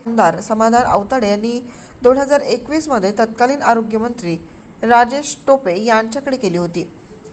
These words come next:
तसेच पंढरपूर हे तीर्थक्षेत्र आहे, या ठिकाणी यात्रा कालावधीत लाखो भाविक येत असतात. तसेच एरवी ही शेजारील अनेक तालुक्यातून इथे उपचारासाठी येणाऱ्या रुग्णांची संख्या पाहता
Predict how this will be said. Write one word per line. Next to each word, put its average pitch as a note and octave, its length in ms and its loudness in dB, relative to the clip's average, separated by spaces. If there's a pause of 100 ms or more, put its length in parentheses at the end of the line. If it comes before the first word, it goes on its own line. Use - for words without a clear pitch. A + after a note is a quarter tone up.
(420)
तसेच C4+ 280 0
पंढरपूर B3+ 560 0
हे C4 120 2
तीर्थक्षेत्र C4 680 -2
आहे, B3+ 320 2 (500)
या D4+ 60 4
ठिकाणी D#4+ 360 2
यात्रा B3+ 320 2
कालावधीत A#3+ 540 2
लाखो G#3+ 360 -2
भाविक C#4+ 320 0
येत F3+ 160 2
असतात. F3+ 280 0 (640)
तसेच C4+ 320 2
एरवी G#3+ 340 2
ही A3 200 0
शेजारील A3+ 440 2
अनेक B3+ 360 -2
तालुक्यातून G3 520 0 (400)
इथे C4 180 -2
उपचारासाठी D4 640 0
येणाऱ्या G#3+ 340 4
रुग्णांची C4+ 920 -2
संख्या B3+ 380 -2
पाहता F3 460 2